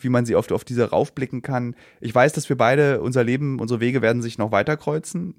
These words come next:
Die Geschichte ist nicht zu Ende erzählt, dessen bin ich mir bewusst. Ich weiß es auch aus journalistischem Instinkt heraus.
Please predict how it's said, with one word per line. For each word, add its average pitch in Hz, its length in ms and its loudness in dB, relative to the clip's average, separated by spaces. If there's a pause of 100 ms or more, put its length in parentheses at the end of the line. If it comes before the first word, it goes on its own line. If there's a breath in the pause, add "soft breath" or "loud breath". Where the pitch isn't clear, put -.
Die 123 80 -10
Geschichte 123 320 -2
ist 92 160 -4
nicht 143 180 -2
zu - 100 -2
Ende 135 200 -2
erzählt, 160 520 -6
dessen 123 180 -8
bin 135 100 -2
ich 123 140 -10
mir 120 80 -4
bewusst. 120 340 -6
Ich 117 80 -14
weiß 117 180 2
es 110 100 -10
auch 113 120 -10
aus 117 140 -8
journalistischem 117 680 -2
Instinkt 147 420 -4
heraus. 139 460 -4